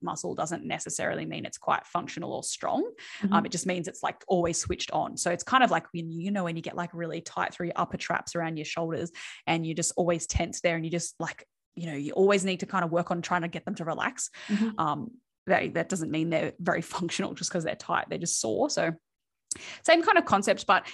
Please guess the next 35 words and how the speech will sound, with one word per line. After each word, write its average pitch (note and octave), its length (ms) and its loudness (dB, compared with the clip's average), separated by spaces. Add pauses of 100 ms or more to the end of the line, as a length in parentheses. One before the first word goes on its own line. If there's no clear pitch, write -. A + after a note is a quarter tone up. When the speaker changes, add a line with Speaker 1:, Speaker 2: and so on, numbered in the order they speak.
Speaker 1:
if C4 120 2
you C4 60 4
need B3 140 4
to - 40 4
Speaker 2:
Okay. A3 60 4
Speaker 1:
do A#3+ 60 2
some A3+ 140 0
strengthening G#3 540 0
work, G3+ 220 4
then G#3 320 4
you F3+ 80 0
can F#3+ 120 -4
still G3 220 0
do F#3 160 0
that. - 240 2
So G#3+ 160 8
it, G#3+ 320 6
there A3+ 160 8
is, B3+ 220 4
like, F#3 200 6 (460)
it's A3+ 220 0
definitely A3+ 380 2
something G3 320 4
you F#3 100 2
can F#3 160 -4
address. D#3+ 720 0 (340)
Um, F3 160 6
I E3 80 2
think G#3+ 320 0 (140)
figuring G#3 500 4
out F3+ 220 6
what, F3 360 2
what F#3 220 2
your F3+ 400 2 (560)
individual F3 720 0